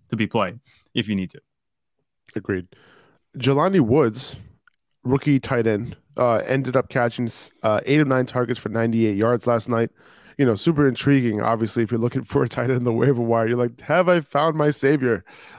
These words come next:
Speaker 2: Uh,
Speaker 1: Yeah.
Speaker 2: but, you know, Kylen Granson, you know, he missed this game with an illness, and, you know, th-, there's been a three-way rotation among this tight end group, you know, all season long.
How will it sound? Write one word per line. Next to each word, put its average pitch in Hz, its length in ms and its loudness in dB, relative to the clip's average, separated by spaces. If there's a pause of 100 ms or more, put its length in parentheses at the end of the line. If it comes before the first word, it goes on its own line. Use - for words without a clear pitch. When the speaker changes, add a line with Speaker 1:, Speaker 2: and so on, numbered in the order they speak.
Speaker 2:
Uh, 127 100 2 (140)
Speaker 1:
Yeah. 123 60 -2
Speaker 2:
but, 127 360 0 (420)
you 147 100 2
know, 127 100 4
Kylen 143 440 0
Granson, 127 600 0 (440)
you 123 80 -2
know, 120 100 0
he 123 200 -2
missed 123 240 -2
this 117 140 -4
game 110 240 -2
with 107 140 -6
an 98 100 -8
illness, 143 640 0 (180)
and, 110 380 -2
you 120 80 -2
know, 110 80 0
th-, 113 180 -4
there's 120 160 -4
been 120 120 -6
a 110 60 -4
three-way 131 380 0
rotation 113 640 -2 (460)
among 123 300 -2
this 110 160 -6
tight 113 240 -2
end 113 160 0
group, 113 240 0 (260)
you 117 100 0
know, 107 60 2
all 95 220 -2
season 98 340 -8
long. 120 280 0